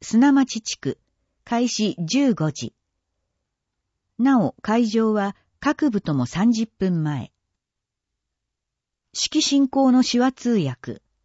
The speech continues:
車椅子席、着付け直しあり。記念品の引き換えには、招待状に同封の引き換え券が必要です。日時、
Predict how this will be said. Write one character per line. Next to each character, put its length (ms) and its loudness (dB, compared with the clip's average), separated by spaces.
車 380 2
椅 140 2
子 40 -10
席、 500 -10
着 100 -14
付 220 -4
け 60 2
直 260 2
し 200 -8
あ 120 -4
り。 160 -10
記 120 4
念 200 6
品 220 4
の 80 6
引 80 2
き 100 -18
換 200 0
え 60 4
に 140 2
は、 180 -2
招 320 0
待 220 2
状 220 2
に 160 4
同 200 2
封 280 0
の 240 0
引 120 -12
き 120 -14
換 220 0
え 20 -4
券 240 -2
が 100 -4
必 300 -10
要 220 -4
で 120 -8
す。 240 -20
日 300 2
時、 240 -8